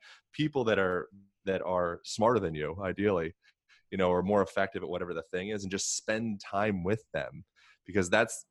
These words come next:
kind of the magic of human beings. Like, we're able to adapt to so many different circumstances and situations. You know, so I think that's gonna be the most effective thing. You read all the books in the world, but if you're not with somebody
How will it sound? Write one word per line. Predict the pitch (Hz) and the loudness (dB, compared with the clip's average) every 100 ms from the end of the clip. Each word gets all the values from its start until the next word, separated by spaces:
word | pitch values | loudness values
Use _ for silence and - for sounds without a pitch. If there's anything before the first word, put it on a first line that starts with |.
| _ | _
kind | - 98 | -4 -2
of | 90 | -2
the | |
magic | 90 92 113 110 92 | -4 -2 -2 -2 -4
of | 87 | -6
human | - 98 85 78 | -4 -6 -4 -4
beings. | 104 98 65 82 | -4 -4 -6 -10
Like, | 85 | -4
we're | 95 107 | 0 2
able | 104 92 | 2 0
to | - | -4
adapt | 85 76 95 - | -6 -2 -2 -2
to | - | -10
so | - - - 110 107 | -10 -8 -4 -2 -2
many | 104 95 87 101 | -2 -4 -6 -8
different | 98 82 71 | -8 -10 -10
circumstances | 98 95 92 - 90 85 80 | -8 -8 -8 -8 -10 -10 -12
and | 80 | -14
situations. | - 87 85 78 87 - 156 - - _ _ - - _ _ _ - | -14 -12 -8 -6 -6 -8 -12 -14 -20 _ _ -20 -20 _ _ _ 0
You | |
know, | 98 | 2
so | - 98 87 - _ | 2 2 2 -4 _
I | 101 | 0
think | 113 98 | 2 4
that's | 113 120 | 4 2
gonna | 110 | -2
be | 98 | 0
the | 92 | 0
most | 90 87 | -2 -4
effective | - 92 92 - | -4 -4 -4 -6
thing. | 82 | -8
You | 87 | -4
read | 92 95 | 0 2
all | 90 | 2
the | |
books | 82 90 - | 0 -4 -6
in | |
the | 80 | -6
world, | 80 90 113 | -4 -4 -2
but | 90 | -4
if | 87 | -2
you're | 95 | 2
not | 95 - 87 | 0 0 -4
with | 98 98 - | -2 -2 -6
somebody | - 107 95 95 101 117 | -2 0 2 2 0 -4